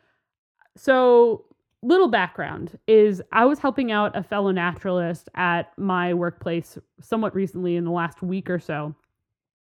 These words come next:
and getting them, helping them get ready to teach planetarium.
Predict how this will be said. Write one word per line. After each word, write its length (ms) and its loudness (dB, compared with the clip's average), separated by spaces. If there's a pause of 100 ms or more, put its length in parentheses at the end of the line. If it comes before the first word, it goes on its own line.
(440)
and 360 0
getting 260 0
them, 400 -4 (220)
helping 300 2
them 180 -2
get 160 0
ready 480 -2 (240)
to 240 -2
teach 360 -10
planetarium. 760 -6